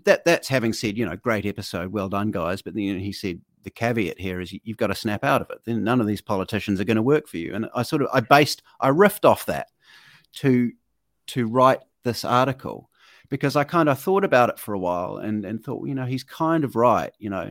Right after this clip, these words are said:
and, and for me to kinda sit there on a,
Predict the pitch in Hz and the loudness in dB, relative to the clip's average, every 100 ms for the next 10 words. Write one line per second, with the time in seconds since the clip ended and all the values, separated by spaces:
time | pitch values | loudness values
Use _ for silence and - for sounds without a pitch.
0 | - 101 107 104 113 - 127 147 151 147 | -8 -4 -2 -2 -4 0 2 4 4 4
1 | 139 135 110 - 117 110 101 - - 113 | 0 -2 -8 -4 -2 0 -2 -6 -6 0
2 | 113 113 113 107 104 | 2 2 2 0 -2